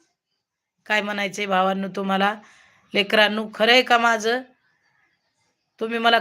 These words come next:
खरंच, जर तुम्हाला आवडलं असेल तर मला तुम्ही नक्कीच कमेंटमध्ये सांगायला विसरू नका. आणि दुसरी गोष्ट अशी आहे अजून की मी, अं,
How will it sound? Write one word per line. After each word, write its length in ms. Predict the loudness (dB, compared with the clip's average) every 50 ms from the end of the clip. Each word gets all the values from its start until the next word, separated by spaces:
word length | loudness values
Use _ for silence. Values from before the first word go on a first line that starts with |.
| 0
खरंच, 400 | -2 -2 0 0 -2 -4 -12 -16 -16 _ _ _ _ _ _ _ _ _ _ _ _ _ _ _ _ _
जर 140 | -2 -2 -2
तुम्हाला 380 | -2 -2 -4 0 2 4 4 4
आवडलं 400 | 4 4 2 2 0 0 0 0
असेल 380 | 0 0 -2 -4 -6 -4 -2
तर 100 | -4 -4
मला 240 | -2 -2 -2 -2 -2
तुम्ही 380 | -4 -6 -10 -8 -8 -10 -10 -14 -18 _ _ _ _ _ _ _ _ _ _
नक्कीच 520 | -6 -6 -6 -6 -10 -10 -8 -6 -8 -8 -8 _ _ _ _ _ _ _ _ _ _ _ _ _
कमेंटमध्ये 680 | -8 -6 -4 -4 -4 -6 -8 -10 -10 -8 -8 -6 -6 -8
सांगायला 480 | -4 -2 -2 -2 -2 -2 -4 -4 -4 -6
विसरू 380 | -6 -6 -6 -6 -4 -4 -4
नका. 380 | -2 -2 -4 0 0 -2 -2 -2 -6 -12 _ -20 -20 -20 _ _ _ _ _ _ _ -6
आणि 540 | -4 -2 0 0 0 0 0 -2 -2 -4 -8 -12 _ _ _ _ _ _ _ _ _ _ _ -4
दुसरी 320 | -4 0 0 2 2 4
गोष्ट 300 | 6 6 4 4 4 2
अशी 360 | 2 2 2 2 2 4 4
आहे 80 | 4 4
अजून 320 | 2 0 -4 -8 -10 -10 -14 _ _ _ _ _ _ _ _ _ _ _ _ _ _ _ _ _ _ _ _ _ _ _ _
की 100 | -8 -6
मी, 460 | -4 -4 -2 -2 -2 -2 -2 -2 -2
अं, 440 | -2 -2 -2 -2 0 0 -2 -2